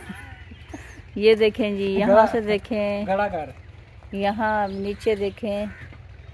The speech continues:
Speaker 1: हर जगह पे इसने घड़े ही सजा दिए हैं। तो अभी मैं नीचे से कर लेती हूँ सफाई।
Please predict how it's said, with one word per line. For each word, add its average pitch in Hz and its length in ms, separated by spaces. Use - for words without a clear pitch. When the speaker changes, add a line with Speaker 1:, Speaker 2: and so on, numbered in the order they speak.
Speaker 1:
हर 220 140
जगह 220 280
पे 220 120
इसने 214 220
घड़े 208 240
ही 214 60
सजा 175 400
दिए 165 180
हैं। 180 100
तो 180 120
अभी 240 220
मैं 254 120
नीचे 233 240
से 254 140
कर 220 140
लेती 214 260
हूँ 233 80
सफाई। 208 440